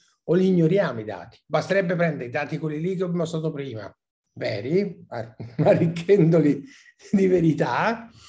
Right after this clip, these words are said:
diciamo così, più quelli sul personale, sulla qualità del personale, sui titoli del personale, dicendo, "Beh, questo ce la fa, questo non ce la fa".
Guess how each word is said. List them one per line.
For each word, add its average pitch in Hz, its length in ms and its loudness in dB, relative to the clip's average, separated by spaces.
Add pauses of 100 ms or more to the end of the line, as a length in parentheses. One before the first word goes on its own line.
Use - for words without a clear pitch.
(340)
diciamo 135 420 -4
così, 247 480 0
più 214 240 -2
quelli 165 280 -2
sul 123 180 -12
personale, 214 720 0
sulla 143 300 -4
qualità 120 340 -8
del 123 140 -10
personale, 190 600 -2
sui - 160 -12
titoli 135 220 -10
del 143 120 -8
personale, 233 460 0
dicendo, 123 420 -8
"Beh, 175 260 -4
questo 190 300 -2
ce 156 100 -6
la 196 120 0
fa, 160 200 -4
questo 143 260 -10
non 143 140 -10
ce 131 140 -10
la 120 100 -8
fa". - 240 -12